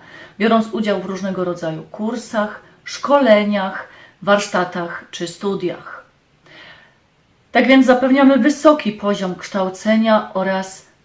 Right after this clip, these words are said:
przygotowanie do nauki w szkole muzycznej drugiego stopnia. Podanie i kwestionariusz można pobrać ze strony internetowej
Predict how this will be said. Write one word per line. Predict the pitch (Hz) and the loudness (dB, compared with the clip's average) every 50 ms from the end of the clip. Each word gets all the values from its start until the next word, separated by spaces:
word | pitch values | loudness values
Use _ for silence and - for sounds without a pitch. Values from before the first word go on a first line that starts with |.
| _ - | _ -14
przygotowanie | - - 277 220 262 - - 214 202 - 214 214 214 202 | -10 -6 -4 -2 -2 -2 0 0 0 2 2 2 2 2
do | - 185 | 0 -2
nauki | 185 185 185 180 180 - - 185 | -4 -4 -4 -4 -6 -6 -8 -10
w | - | -10
szkole | - - - 277 269 226 | -8 -6 -2 0 0 0
muzycznej | 202 180 175 165 175 170 - - 180 180 160 | 0 -2 -4 -8 -10 -12 -10 -8 -8 -8 -8
drugiego | 165 160 156 170 170 165 165 170 | -8 -10 -6 -6 -6 -6 -6 -8
stopnia. | 170 - - 160 147 - - - - - - _ _ _ _ _ _ _ - - - - - - - _ _ | -8 -8 -12 -14 -14 -14 -18 -20 -20 -20 -20 _ _ _ _ _ _ _ -20 -20 -20 -20 -20 -20 -20 _ _
Podanie | - 302 240 320 320 320 302 294 277 | 2 6 10 10 12 12 10 10 8
i | 240 214 | 6 2
kwestionariusz | - - 240 226 226 - 220 208 202 196 185 170 165 160 156 160 170 190 247 254 - - 240 | -4 -6 -6 -6 -4 -2 0 0 0 0 -2 -4 -6 -8 -8 -10 -10 -10 -10 -10 -10 -4 2
można | 240 247 254 247 240 247 233 | 6 6 6 6 6 4 2
pobrać | 226 - 240 226 - 196 180 180 170 175 | 2 2 2 2 2 2 -2 -2 -2 -4
ze | 190 185 | -8 -8
strony | - - - 208 208 208 196 190 175 | -10 -6 0 2 2 2 2 0 -6
internetowej | - - 196 202 - - 180 175 - 180 175 170 - 185 185 180 185 180 180 180 | -6 -4 -6 -6 -4 -4 -8 -8 -6 -8 -10 -8 -6 -6 -6 -4 -2 -4 -4 -4